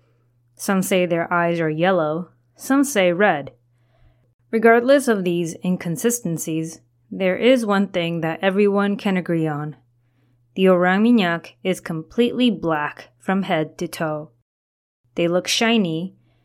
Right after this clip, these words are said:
and they are extremely quick and nimble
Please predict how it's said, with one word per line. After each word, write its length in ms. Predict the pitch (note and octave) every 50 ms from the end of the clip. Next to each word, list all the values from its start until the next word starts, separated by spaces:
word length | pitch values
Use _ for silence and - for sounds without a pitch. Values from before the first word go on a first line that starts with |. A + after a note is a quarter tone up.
| _ _ _ _ -
and 400 | F#3+ F#3 F3+ F3 E3+ E3 E3 D#3
they 240 | E3+ E3 E3+ F3+
are 240 | - F3 E3+ E3+ D#3+
extremely 640 | D#3+ D#3+ D#3+ - - - - B3 C4 C4+ C#4 C#4+ C#4
quick 520 | C#4+ C#4+ - - F#3+ - - - - - _
and 260 | - - A3 G#3 F#3+
nimble 560 | G3 G#3+ A3 G#3 F3+ D#3+ D#3 D3+ D#3 D#3 E3